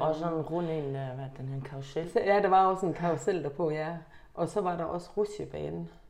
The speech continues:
Speaker 2: Øhm, men, øhm, ja. Men altså, det, det, at jeg husker mest, det var faktisk, at, øh, de der cykelstativer, der stod, der var sådan nogle højcykelstativer,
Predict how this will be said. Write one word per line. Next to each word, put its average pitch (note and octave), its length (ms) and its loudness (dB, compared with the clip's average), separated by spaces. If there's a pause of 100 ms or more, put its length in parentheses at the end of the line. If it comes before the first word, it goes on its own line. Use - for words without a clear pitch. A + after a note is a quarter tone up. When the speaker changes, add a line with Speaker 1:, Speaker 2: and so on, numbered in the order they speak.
Speaker 2:
Øhm, - 540 -12 (600)
men, F3 320 0
øhm, D#3 340 0 (1300)
ja. F#3+ 220 0 (680)
Men F3 200 6
altså, D#3+ 280 6
det, A3+ 340 6
det, A#3 480 4
at D3 440 -6
jeg E3+ 160 4
husker E3 380 -2
mest, D#3 320 0
det E3 140 4
var E3+ 240 4
faktisk, D3 460 -6
at, C#3 280 -6
øh, D3 340 -4 (440)
de F3+ 100 -2
der D#3+ 260 4
cykelstativer, D3 1200 -4
der C#3 120 -4
stod, C#3+ 340 0
der C#3+ 180 -6
var D#3+ 80 -8
sådan E3 220 -4
nogle C#3+ 160 -2
højcykelstativer, D3 1080 -4